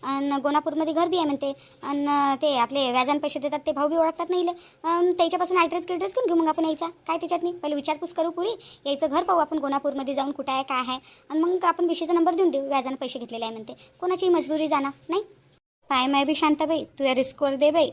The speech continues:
आम-, आमचं तर काही नाही, आम्ही तर तुलेच पैसे मागू माय बिशीचे, आम्ही नाही भरू या बाईची बिशी गिशी. नाही हो,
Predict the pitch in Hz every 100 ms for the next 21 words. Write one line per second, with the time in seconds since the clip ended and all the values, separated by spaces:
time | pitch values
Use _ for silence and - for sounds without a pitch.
0 | - 226 233 247 254 240 240 262 277 302
1 | 302 226 220 226 254 269 285 302 285 302
2 | 294 294 302 277 277 294 277 226 208 233
3 | 262 269 285 294 294 269 262 277 247 254
4 | 254 240 - 202 _ _ _ _ _ -
5 | 285